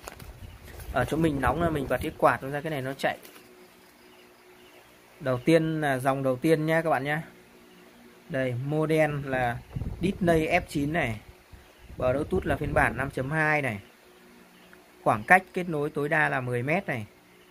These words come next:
Khoảng cách sạc là một giờ cho cái bốc sạc này. Khoảng cách sạc, ờ, cho tai nghe cũng là một giờ này.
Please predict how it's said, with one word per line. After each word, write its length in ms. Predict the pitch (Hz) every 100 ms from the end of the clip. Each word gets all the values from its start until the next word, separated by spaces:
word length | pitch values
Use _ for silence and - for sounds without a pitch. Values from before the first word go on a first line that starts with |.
| - - _ _ - - - -
Khoảng 260 | 143 113
cách 160 | 180 190
sạc 360 | - 156 127
là 60 | 127
một 200 | 120 123 -
giờ 260 | 151 135 127
cho 80 | 139
cái 80 | 156
bốc 140 | 180 -
sạc 280 | 175 123 113
này. 120 | 107 - - - - - - - - - - - - -
Khoảng 240 | 156 117 -
cách 160 | - 196
sạc, 280 | - 151 123 151 135
ờ, 200 | 131 131 -
cho 160 | 160 160
tai 200 | 165 165
nghe 220 | 160 151
cũng 200 | 175 180
là 60 |
một 220 | 156 135 -
giờ 260 | 131 127
này. 180 | 120